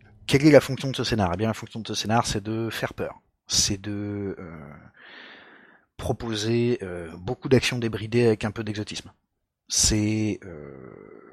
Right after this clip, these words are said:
de, d'initier les joueurs à ce jeu un peu, euh, conceptuellement tordu, euh, ou un peu étrange, voilà. Et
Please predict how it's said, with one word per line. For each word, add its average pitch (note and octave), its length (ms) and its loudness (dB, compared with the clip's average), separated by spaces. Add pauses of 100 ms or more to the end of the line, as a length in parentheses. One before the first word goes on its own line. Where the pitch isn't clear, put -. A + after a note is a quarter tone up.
(720)
de, F2+ 720 -12
d'initier C3+ 600 0
les A#2 120 0
joueurs A#2+ 540 0
à A2 240 2
ce - 180 -8
jeu A2 400 -6
un G#2 100 -4
peu, - 160 -14
euh, F#2 680 -8
conceptuellement G2 480 -10
tordu, F#2+ 640 -8
euh, F2+ 80 -6
ou F#2 160 -8
un F2+ 40 -10
peu F#2 160 -10
étrange, F2 680 -8
voilà. E2 200 -16 (1300)
Et E2+ 840 -8